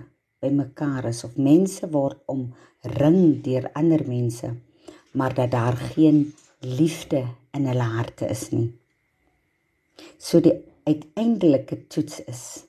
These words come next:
het u werklik liefde in u hart? Liefde vir uself en liefde vir ander. En daarom is ons wense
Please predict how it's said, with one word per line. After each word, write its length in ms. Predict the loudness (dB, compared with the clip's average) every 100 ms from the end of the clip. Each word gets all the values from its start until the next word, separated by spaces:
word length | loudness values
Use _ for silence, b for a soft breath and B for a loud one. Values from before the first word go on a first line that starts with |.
| _ _ _ _ _ _ -14
het 400 | 2 2 2 2
u 120 | 4 4
werklik 680 | 2 0 -4 -8 -10 -10 _ _ _ -16
liefde 500 | -6 -4 -4 -6 -4
in 200 | -2 -2
u 140 | 0 0
hart? 320 | 0 -4 -6 _ _ _ b b b b
Liefde 380 | 2 2 2 -2
vir 200 | 0 -2
uself 680 | -2 -4 0 0 0 -6 _ b b b
en 120 | -2 0
liefde 380 | 0 0 -2 -4
vir 180 | -2 -2
ander. 360 | 0 2 0 -2 -16 _ _ _ _ _ _ _ _ b b b 4
En 140 | 4
daarom 380 | 6 2 0 0
is 160 | -2 2
ons 260 | 0 0 -6
wense 520 | -2 4 2 2 -6